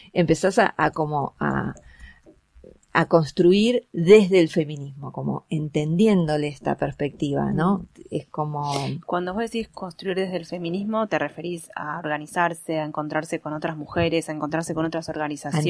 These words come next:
Speaker 1: entender que es, que no, que no vamos con lo hegemónico. A entender, feminismo es todo aquello que rompe jerarquías. Y acá estamos rompiendo todas las jerarquías. Somos nosotras las que le decimos a los médicos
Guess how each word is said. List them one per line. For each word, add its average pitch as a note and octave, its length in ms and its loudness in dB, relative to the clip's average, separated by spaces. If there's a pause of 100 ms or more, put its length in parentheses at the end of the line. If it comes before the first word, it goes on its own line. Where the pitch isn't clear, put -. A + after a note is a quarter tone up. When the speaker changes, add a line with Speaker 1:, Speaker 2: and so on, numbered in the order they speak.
(180)
Speaker 1:
entender F3 260 6
que F#3+ 100 6
es, - 320 -4
que D#3 200 4
no, D3+ 340 -2
que D3+ 140 0
no D#3 160 0
vamos E3 320 2
con D#3 240 -4
lo C#3+ 60 -4
hegemónico. C3+ 680 -8 (500)
A D#3+ 120 4
entender, E3+ 800 4
feminismo A#3 600 2
es A#3 220 0
todo B3 320 4
aquello A3+ 400 0
que F3+ 140 2
rompe G3 440 4
jerarquías. C3+ 880 -2 (360)
Y E3 80 4
acá A#3+ 440 6 (360)
estamos F3+ 420 4
rompiendo F3 540 0
todas D#3+ 160 0
las D3 120 -4
jerarquías. C3 640 -8 (300)
Somos A#3+ 380 6
nosotras B3 540 4
las F3+ 140 4
que E3 100 2
le D#3+ 100 4
decimos G#3+ 460 0
a D3 60 2
los D3 140 -2
médicos G3 580 2